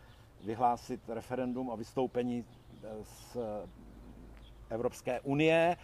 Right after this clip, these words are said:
tak to přes Senát neprojde, jo. A, nebo dokonce chtěl přímo vystoupit z Evropské unie, udělat Czexit.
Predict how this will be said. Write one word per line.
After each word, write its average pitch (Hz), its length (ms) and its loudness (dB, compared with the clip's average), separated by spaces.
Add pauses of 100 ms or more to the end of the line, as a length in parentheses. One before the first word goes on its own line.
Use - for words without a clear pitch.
(520)
tak 98 120 -6
to 110 100 -10
přes - 180 -16
Senát 127 320 -6
neprojde, 139 600 -2
jo. 95 60 -14 (800)
A, 104 300 6 (840)
nebo 120 180 -2
dokonce 104 360 -4
chtěl 120 200 -8
přímo 107 340 -6
vystoupit 95 440 -8
z - 40 -12
Evropské 98 480 -6
unie, 95 200 -8
udělat 95 280 -6
Czexit. 101 560 -2